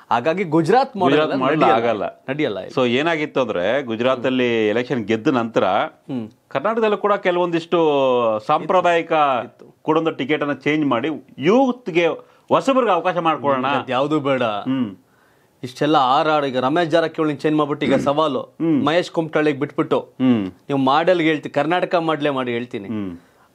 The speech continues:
Speaker 1: ನೀವು ಅಲ್ಲಿ ಲಕ್ಷ್ಮಣ
Speaker 2: ಲಕ್ಷ್ಮಣ
Speaker 1: ಸವದಿ
Speaker 2: ಸವದಿ.
Speaker 1: ಕೊಟ್ಬಿಟ್ಟು ಗೆಲ್ಸ್ಕೊ ಬಂದ್ಬಿಡ್ತೀರಾ?
Speaker 2: ಹ್ಮ್.
Speaker 1: ಮಹೇಶ್ ಕುಮಟಳ್ಳಿ ಮಿಸ್ ಮಾಡ್ಬಿಟ್ಟು?
Speaker 2: ಹ್ಮ್.
Speaker 1: ಗೋಕಾಕಲ್ಲಿ ರಮೇಶ್ ಜಾರಕಿಹೊಳಿ ಬಿಟ್ಬಿಟ್ಟು ಬೇರೆಯವ್ರು ಗೆಲ್ಸ್ಕೊ ಬಂದ್ಬಿಡ್ತೀರಾ?
Speaker 2: ಹ್ಮ್. ಆಗಲ್ಲ.
Speaker 1: ಆಯ್ತದ?
Speaker 2: ಹ್ಮ್.
Speaker 1: ಆಗಲ್ಲ. ಇದು ಕರ್ನಾಟಕ, ಅದು ಗುಜರಾತ್.
Speaker 2: ಹ್ಮ್.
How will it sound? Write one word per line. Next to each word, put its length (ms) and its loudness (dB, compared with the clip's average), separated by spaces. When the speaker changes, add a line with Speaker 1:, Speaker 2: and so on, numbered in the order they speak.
Speaker 1:
ನೀವು 320 2
ಅಲ್ಲಿ 300 2
ಲಕ್ಷ್ಮಣ 300 0
Speaker 2:
ಲಕ್ಷ್ಮಣ 180 4
Speaker 1:
ಸವದಿ 120 4
Speaker 2:
ಸವದಿ. 140 2
Speaker 1:
ಕೊಟ್ಬಿಟ್ಟು 560 2
ಗೆಲ್ಸ್ಕೊ 340 -2
ಬಂದ್ಬಿಡ್ತೀರಾ? 480 0
Speaker 2:
ಹ್ಮ್. 240 -4
Speaker 1:
ಮಹೇಶ್ 180 0
ಕುಮಟಳ್ಳಿ 280 0
ಮಿಸ್ 180 -8
ಮಾಡ್ಬಿಟ್ಟು? 340 -2
Speaker 2:
ಹ್ಮ್. 500 -6
Speaker 1:
ಗೋಕಾಕಲ್ಲಿ 500 2
ರಮೇಶ್ 260 0
ಜಾರಕಿಹೊಳಿ 360 2
ಬಿಟ್ಬಿಟ್ಟು 260 -4
ಬೇರೆಯವ್ರು 200 2
ಗೆಲ್ಸ್ಕೊ 260 0
ಬಂದ್ಬಿಡ್ತೀರಾ? 420 0
Speaker 2:
ಹ್ಮ್. 480 -6
ಆಗಲ್ಲ. 440 -4
Speaker 1:
ಆಯ್ತದ? 300 0
Speaker 2:
ಹ್ಮ್. 600 -6
Speaker 1:
ಆಗಲ್ಲ. 320 -10
ಇದು 120 -6
ಕರ್ನಾಟಕ, 640 -2
ಅದು 120 -2
ಗುಜರಾತ್. 560 -2
Speaker 2:
ಹ್ಮ್. 300 -12